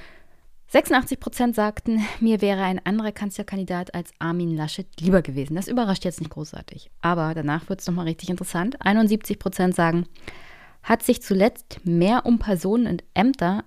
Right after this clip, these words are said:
als um politische Inhalte gekümmert. Sechsundsechzig Prozent sagten, mit der Union hat sich die Schere zwischen Arm und Reich weiter geöffnet. Zweiundfünfzig Prozent sagten, hat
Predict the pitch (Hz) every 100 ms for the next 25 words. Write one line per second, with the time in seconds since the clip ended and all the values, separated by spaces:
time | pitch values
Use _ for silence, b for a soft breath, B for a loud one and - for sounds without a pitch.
0 | - 185 - - 190 - 185 185 190 -
1 | - - 214 175 - 147 151 156 151 156
2 | - _ _ - - - _ _ - b
3 | b b b b b - 208 208 240 220
4 | 220 - 208 214 202 196 - 220 202 226
5 | 214 202 180 190 196 247 254 233 220 220
6 | - 202 208 214 220 190 190 - 175 -
7 | 170 156 156 214 - - - - - 160
8 | 160 170 185 156 - 202 311 370 - -
9 | - - - - 196 233 233 226 - -
10 | 196 208 196 185 185 196 - B B B
11 | B B - 190 190 -